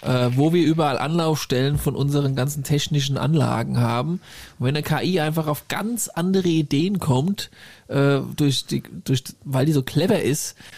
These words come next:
äh, und eine ganz andere Sache vorhat und was, wenn die dann auf alles Zugriff hätte einfach, weil alles mit dem Netzwerk miteinander verbunden ist,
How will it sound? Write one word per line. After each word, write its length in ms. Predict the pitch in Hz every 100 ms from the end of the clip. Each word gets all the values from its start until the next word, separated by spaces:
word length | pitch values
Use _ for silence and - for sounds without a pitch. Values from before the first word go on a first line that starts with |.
| -
äh, 200 | - 123
und 220 | 127 127 143
eine 80 |
ganz 220 | 131 147 -
andere 280 | 156 147
Sache 220 | 139 147 139
vorhat 520 | - 180 175 143 -
und 160 | 131 131
was, 160 | 143
wenn 100 | 143
die 80 | 147
dann 160 | 139 127 -
auf 380 | - 139 - -
alles 380 | - 196 320 -
Zugriff 480 | - 302 - 196 -
hätte 180 | 120 98
einfach, 400 | 98 92 90 -
weil 100 | -
alles 240 | 107 139
mit 100 | 139
dem 80 | 131
Netzwerk 360 | 135 - 160 156
miteinander 260 | 135 127
verbunden 480 | 127 127 190 247 120
ist, 240 | 104 -